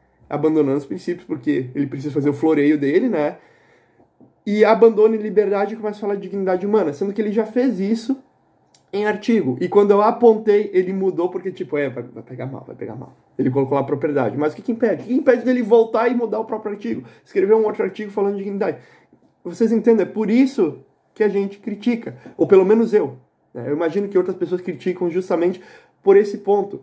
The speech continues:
Dá pra ver essa mudança, essa mudança demagógica do negócio. E assim, ó, e não tá ocorrendo com um debate. Não é uma questão que, tipo, "Olha, pessoal, tem um fundamento da gente criar um grupo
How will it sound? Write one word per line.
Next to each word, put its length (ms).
Dá 320
pra 260
ver 320
essa 220
mudança, 640
essa 180
mudança 320
demagógica 600
do 120
negócio. 460
E 80
assim, 180
ó, 240
e 80
não 220
tá 180
ocorrendo 520
com 140
um 40
debate. 540
Não 200
é 60
uma 160
questão 300
que, 100
tipo, 400
"Olha, 280
pessoal, 560
tem 240
um 80
fundamento 600
da 100
gente 320
criar 320
um 180
grupo 640